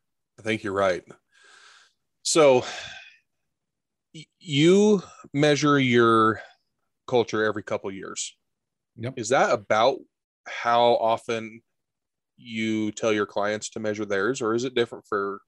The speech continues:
Speaker 1: for every, everybody you work with?
Speaker 2: It's different for everyone we work with. And within a company,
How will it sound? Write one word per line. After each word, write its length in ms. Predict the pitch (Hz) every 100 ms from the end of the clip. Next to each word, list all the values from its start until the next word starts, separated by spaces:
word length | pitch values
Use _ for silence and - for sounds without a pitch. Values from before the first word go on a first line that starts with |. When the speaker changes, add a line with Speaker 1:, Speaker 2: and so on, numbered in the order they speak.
| _
Speaker 1:
for 160 | - 101
every, 460 | 110 104 104 101 _ -
everybody 380 | 107 101 101 98
you 160 | 90
work 240 | 95 98 -
with? 180 | - - _ _ _ _ _ - - -
Speaker 2:
It's 180 | 139 -
different 300 | 151 156 -
for 80 |
everyone 200 | 143 135
we 60 | 131
work 200 | 127 123
with. 160 | 120 113
And 120 | 127
within 200 | 123 143
a 60 |
company, 540 | 127 135 135 151 147